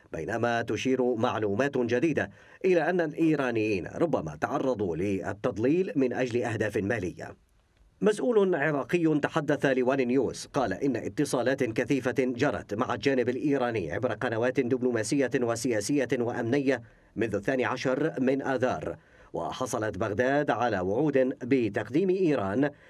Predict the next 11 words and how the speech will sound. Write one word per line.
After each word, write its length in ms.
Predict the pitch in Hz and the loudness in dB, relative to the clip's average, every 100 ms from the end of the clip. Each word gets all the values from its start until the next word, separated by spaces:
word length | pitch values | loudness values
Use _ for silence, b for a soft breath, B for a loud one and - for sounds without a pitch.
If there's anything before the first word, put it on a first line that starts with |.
| B - | B -4
أدلة 380 | 101 135 101 - | 0 2 0 -2
وافية 500 | 87 98 101 160 131 | -4 -2 0 0 2
بشأن 640 | 135 131 123 113 143 127 135 - | 0 0 0 0 0 0 -2 -2
دوافع 460 | 151 170 208 143 | 0 2 2 0
القصف، 440 | 117 117 117 - 85 - b b b b - | -2 -4 -6 -6 -10 -12 b b b b -8
لكن 280 | 85 113 107 | -4 -2 -2
الاتصالات 720 | 101 113 139 - 117 127 131 | -2 -2 -2 0 0 0 0
انقطعت 760 | 107 131 127 120 127 120 - | -2 -2 0 0 -2 -4 -6
في 120 | - 160 | 0 2
اليوم 300 | 117 101 - | 2 2 2
الخامس. 540 | 196 110 76 - | 2 -4 -4 -8